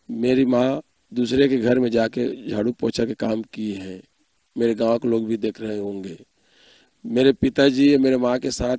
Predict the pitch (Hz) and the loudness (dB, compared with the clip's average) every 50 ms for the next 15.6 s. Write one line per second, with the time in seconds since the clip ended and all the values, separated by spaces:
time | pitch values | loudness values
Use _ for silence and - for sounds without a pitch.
0 | - - 135 131 131 131 117 117 113 117 123 123 127 120 123 120 104 120 113 113 | -4 -4 -2 -2 -2 -2 -2 -4 -6 -4 -4 -4 -4 -4 -4 -4 -4 -6 -6 -2
1 | 117 123 117 - 127 117 110 - 127 127 123 123 - - - 131 131 139 131 131 | -4 -4 -4 -2 -4 -6 -4 -4 -4 -4 -4 -4 -4 -4 -2 0 0 2 0 0
2 | - _ _ _ _ _ _ _ _ _ - 117 113 117 113 110 110 107 110 110 | -4 _ _ _ _ _ _ _ _ _ -2 0 0 2 2 2 2 2 0 0
3 | - - 123 120 - - 127 143 131 131 110 113 117 - - 127 127 120 120 120 | 2 2 0 0 0 0 -2 -2 -2 -2 -4 -4 -4 -4 -2 -2 -2 -2 0 0
4 | 120 123 123 120 113 113 120 123 120 113 117 117 113 113 113 110 107 110 104 117 | 0 0 0 0 2 2 2 2 2 2 0 -2 -2 -2 -2 -2 -4 -6 -4 -2
5 | 120 113 - - 147 135 117 _ - 135 139 165 196 196 180 156 147 139 - 143 | -4 -2 0 4 2 2 2 _ 4 8 10 10 10 10 8 6 6 6 6 4
6 | 135 - - 139 135 127 120 117 110 110 - - 107 104 - - _ _ _ _ | 2 2 2 2 2 2 4 2 2 0 0 -2 -4 -4 -4 -6 _ _ _ _
7 | _ _ - - - _ _ - - 220 185 196 220 208 294 - 139 165 170 220 | _ _ -20 -20 -20 _ _ 0 2 4 4 4 6 6 6 8 10 10 10 10
8 | 226 196 175 180 185 180 180 185 - - - 156 - - 180 - - 170 156 - | 10 10 8 8 8 6 4 2 0 -2 -4 -4 0 2 0 2 4 4 4 4
9 | - - - - 180 180 185 180 170 156 147 143 156 _ _ _ _ - _ _ | 2 2 6 8 8 10 10 10 10 8 6 4 0 _ _ _ _ -20 _ _
10 | _ - - 123 143 160 190 208 185 180 185 208 190 190 185 - 151 160 175 185 | _ -6 -2 2 6 6 6 6 6 6 6 8 8 8 8 6 4 6 8 8
11 | 185 185 180 180 175 160 160 151 143 143 143 147 160 - _ _ _ _ _ _ | 10 10 10 8 8 6 4 0 -2 -2 -2 -4 -6 -12 _ _ _ _ _ _
12 | _ _ - - 147 147 127 139 123 120 123 139 156 - 143 151 147 151 160 160 | _ _ 2 4 6 6 6 4 2 4 4 4 4 4 2 2 4 4 4 4
13 | 143 147 139 131 131 143 139 143 143 131 - - 156 139 147 151 147 151 147 143 | 2 2 2 4 4 2 2 2 0 0 0 -2 -4 -2 0 0 0 0 0 -2
14 | 147 - - 131 120 117 120 127 135 - - 139 135 123 139 127 - 131 127 127 | -2 -2 -2 -2 0 0 -2 -2 -2 -2 -2 -2 -2 -2 -4 -4 -4 -2 0 0
15 | 123 110 107 131 131 - - - 117 104 98 92 | 0 2 2 0 -2 -2 -2 -2 -2 -2 -2 -4